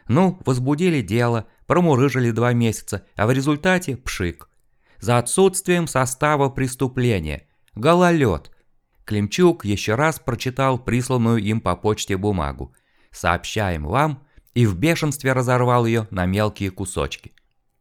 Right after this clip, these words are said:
«Будьте вы прокляты, все, чтоб вам всем в моей шкуре оказаться,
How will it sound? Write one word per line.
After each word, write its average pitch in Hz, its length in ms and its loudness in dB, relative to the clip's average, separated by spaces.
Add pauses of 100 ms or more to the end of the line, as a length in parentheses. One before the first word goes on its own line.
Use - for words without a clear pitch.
(240)
«Будьте 147 540 0
вы 151 160 2
прокляты, 101 800 0 (200)
все, 123 460 -2 (260)
чтоб 147 340 0
вам 147 240 2
всем 170 360 0
в 78 80 -10
моей 151 300 2
шкуре 127 420 0
оказаться, 117 720 -2